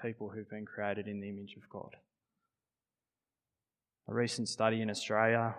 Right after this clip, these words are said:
we've had rocky stats probably up until this study, um, done in August twenty twenty-one this year, says that abortion's climbing in Australia. It's eighty-eight thousand every year. Human beings created in the image of God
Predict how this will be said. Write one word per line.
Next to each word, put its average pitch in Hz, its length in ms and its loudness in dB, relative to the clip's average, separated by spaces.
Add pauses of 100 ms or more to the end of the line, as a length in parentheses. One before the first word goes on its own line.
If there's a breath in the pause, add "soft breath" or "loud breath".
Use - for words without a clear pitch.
we've 104 200 -4
had 110 260 4 (160)
rocky 120 320 0
stats - 560 2
probably 107 340 2
up 101 160 4
until 107 300 -4
this 101 160 -4
study, 147 420 0 (240)
um, 107 220 -2
done 104 180 0
in 104 120 -2
August 107 420 -2
twenty 104 220 -4
twenty-one 104 440 -4
this 101 240 -6
year, 151 220 -4 (540 soft breath)
says 107 280 -2
that 107 120 0
abortion's 107 520 0
climbing 113 400 2
in 123 60 2
Australia. 165 520 0 (460)
It's - 260 -10
eighty-eight 107 380 4 (220)
thousand 95 380 -4 (760)
every 104 280 -6
year. 95 220 -10 (1700)
Human 110 320 -2
beings 98 420 -4
created 101 460 -4
in 98 140 -6
the 98 100 -6
image 98 280 -10
of - 60 -14
God 90 240 -8